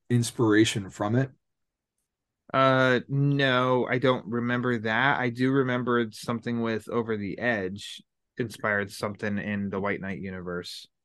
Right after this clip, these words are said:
Speaker 1: The, the
Speaker 2: Joker's
Speaker 1: fake
Speaker 2: Millions,
Speaker 1: Harley
Speaker 2: I don't remember.
Speaker 1: stuff remi-, made me think of
Speaker 2: Gotcha.
Speaker 1: of Harley and the Harley that becomes Neo Joker.
Speaker 2: Mm,
Speaker 1: And I was like,
Speaker 2: okay.
Speaker 1: "Oh, I wonder if he took, if he got, like, some minor kernel of inspiration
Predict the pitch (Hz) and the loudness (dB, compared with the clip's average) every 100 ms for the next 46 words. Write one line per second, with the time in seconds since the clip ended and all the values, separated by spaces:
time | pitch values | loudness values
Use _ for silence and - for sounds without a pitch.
0 | _ _ _ _ 135 147 135 120 143 123 | _ _ _ _ 8 10 10 8 6 8
1 | 156 113 165 165 135 120 104 - 117 110 | 6 8 8 10 10 8 4 4 6 6
2 | 107 - - - - 131 123 - 139 131 | 4 -4 -16 -6 2 4 4 0 2 4
3 | 131 127 123 117 123 117 123 113 101 92 | 4 4 2 0 -2 -2 0 0 -2 -6
4 | - - 104 98 98 - - - _ _ | -12 -8 -4 -2 -4 -8 -14 -18 _ _
5 | _ _ 135 110 - 123 117 117 117 110 | _ _ 2 2 6 8 10 10 10 8
6 | 104 101 95 - _ 120 110 117 113 113 | 6 -2 -8 -18 _ -2 2 4 6 6
7 | 104 104 110 - 104 101 95 117 104 101 | 6 2 0 0 -2 -4 -4 0 2 2
8 | 87 92 87 - 78 82 - _ _ _ | 0 -4 -6 -4 -4 -6 -10 _ _ _
9 | _ _ _ - 127 120 101 104 131 117 | _ _ _ -8 -2 0 0 0 0 2
10 | 110 131 113 151 175 135 131 117 143 127 | 4 6 4 8 6 6 2 4 2 2
11 | - _ _ _ _ _ - - - 110 | 0 _ _ _ _ _ 0 0 2 2
12 | 117 107 110 104 - 123 113 107 107 110 | 0 2 0 -2 2 4 4 4 4 2
13 | 104 101 98 - - 120 113 110 98 104 | 2 0 -2 -6 2 4 4 2 0 -4
14 | 107 110 98 98 95 101 92 92 | -2 0 2 4 2 -2 -6 -8